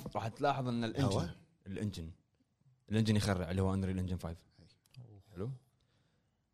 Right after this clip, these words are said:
Speaker 1: في، شفنا شكل James وشفنا شلون تعابير وجهه.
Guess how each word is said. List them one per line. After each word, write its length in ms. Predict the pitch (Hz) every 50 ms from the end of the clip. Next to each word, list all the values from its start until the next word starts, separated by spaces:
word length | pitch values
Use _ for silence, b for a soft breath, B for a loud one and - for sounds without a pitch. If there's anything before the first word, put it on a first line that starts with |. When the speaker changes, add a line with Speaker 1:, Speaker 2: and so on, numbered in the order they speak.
| _ _ _ _ _
Speaker 1:
في، 460 | - 160 175 180 180 180 175 156 - -
شفنا 320 | - 127 180 156 156 160 139
شكل 300 | 127 151 135 - 127 113
James 300 | 113 139 151 165 151 135
وشفنا 340 | 117 110 143 135 - 127 117
شلون 300 | - 131 139 135 120 -
تعابير 340 | 110 85 101 110 117 117
وجهه. 320 | 120 113 104 95 98 113